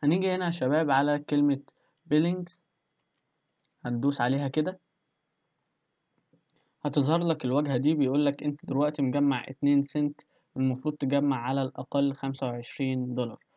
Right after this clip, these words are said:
زي ما قلت لك خمسة وعشرين دولار دول ولا حاجة بالنسبة للموقع ده. انت لو عملت، لو قعدت بس على ال-، الويب سايت وسبته شغال مع نفسه، هتجمعهم بسهولة جدا في خلال يومين تلاتة. آه، يعني هتجمعهم بسهولة.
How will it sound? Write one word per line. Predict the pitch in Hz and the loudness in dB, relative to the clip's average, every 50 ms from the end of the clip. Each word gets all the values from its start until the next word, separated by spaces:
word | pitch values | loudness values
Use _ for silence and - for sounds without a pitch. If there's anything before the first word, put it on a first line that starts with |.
| _ _ _ - | _ _ _ -2
زي | 131 135 135 | 0 2 2
ما | 135 131 | 2 2
قلت | 127 123 - | 0 0 0
لك | 143 143 139 | 0 0 0
خمسة | - 143 131 - 127 | -2 -4 -6 -4 -6
وعشرين | 120 120 - - 143 135 | -6 -6 -4 -2 -2 0
دولار | 143 139 143 139 131 | 0 0 0 0 0
دول | 135 143 143 139 139 | 0 0 0 0 0
ولا | 135 143 151 156 | 0 0 0 -2
حاجة | 151 - 143 143 143 147 | -2 -2 -2 -2 0 0
بالنسبة | 135 131 135 139 139 135 135 123 | 0 0 0 0 -2 -2 -2 -2
للموقع | 127 131 139 143 143 - 123 123 | -2 -2 -2 -4 -4 -6 -6 -4
ده. | 135 | -4
انت | 143 139 - 135 | -4 -4 -2 -2
لو | 131 127 - - - - | -2 -2 -2 -4 -10 -10
عملت، | - 139 143 143 - _ _ _ - | -6 -6 -6 -6 -6 _ _ _ -4
لو | 139 127 123 | -2 0 0
قعدت | 131 135 165 170 - | 0 -2 -2 -2 -4
بس | 147 151 151 - - | -4 -4 -4 -4 -4
على | 131 135 143 139 131 - - | -4 -2 0 -2 -2 -2 -4
ال-، | 135 127 123 120 120 120 120 120 120 120 120 120 120 123 - _ _ _ _ - | -4 -4 -4 -4 -4 -4 -2 -2 0 0 0 -2 -4 -8 -12 _ _ _ _ -4
الويب | 127 131 139 147 147 | 0 0 2 0 0
سايت | - - 135 131 131 127 - | 0 0 0 0 0 -2 -6
وسبته | 127 - - 147 143 - 147 139 | -6 -4 -4 -6 -4 -4 -6 -4
شغال | - 135 131 131 143 139 135 | -4 -4 -4 -2 -2 -2 -2
مع | 131 135 | -4 -6
نفسه، | 143 143 - - 156 151 - - - - _ _ - | -6 -8 -8 -8 -10 -10 -10 -12 -20 -20 _ _ -8
هتجمعهم | 127 120 120 127 127 131 135 131 - - 127 127 | -8 -6 -4 -2 -2 -2 -2 -4 -4 -4 -4 -2
بسهولة | 123 123 - - 147 139 131 | -4 -4 -4 -2 -2 0 0
جدا | 127 147 147 151 151 147 139 | 0 -2 -2 -2 -2 -4 -4
في | 135 - 135 | -6 -8 -12
خلال | - - 135 131 123 | -6 -4 -4 -2 -2
يومين | 127 120 123 139 147 143 139 | -2 -2 -2 -2 -2 -2 -4
تلاتة. | - 131 139 147 165 175 170 170 175 _ _ _ _ _ _ _ - | -4 -4 -4 -4 -4 -4 -8 -8 -10 _ _ _ _ _ _ _ -8
آه، | - 127 123 - - | -4 -4 -4 -4 -4
يعني | 131 127 120 120 123 123 123 123 - | -4 -4 -2 -2 -2 -2 -2 -4 -6
هتجمعهم | - 135 131 123 131 143 143 151 151 - - 139 127 | -6 -6 -6 -4 -2 0 0 0 -2 -2 -2 -2 -2
بسهولة. | 127 120 - - 110 - | -2 -4 -6 -10 -16 -16